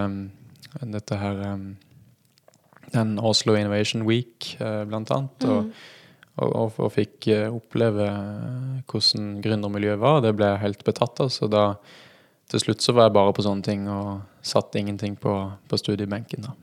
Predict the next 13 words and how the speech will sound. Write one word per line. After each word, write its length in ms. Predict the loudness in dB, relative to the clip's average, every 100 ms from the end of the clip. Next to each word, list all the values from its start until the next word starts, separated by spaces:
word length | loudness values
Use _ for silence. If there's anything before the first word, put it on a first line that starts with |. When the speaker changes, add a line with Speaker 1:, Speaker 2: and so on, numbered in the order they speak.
| _
Speaker 2:
Så 160 | -20 -16 -4
gøy. 240 | -4 0
Men 140 | 2 6
hva 140 | 8
var, 140 | 10 6
hva 200 | 6 4 6
var 300 | 4 6 4
det 100 | 4
med 200 | 2 2
gründertilværelsen 1700 | -2 -2 -4 -2 0 0 -4 -14 -16 -4 0 2 2 2 -2 -6 -4
som 200 | -4 0
var 240 | 2 2
så 220 | 0 -2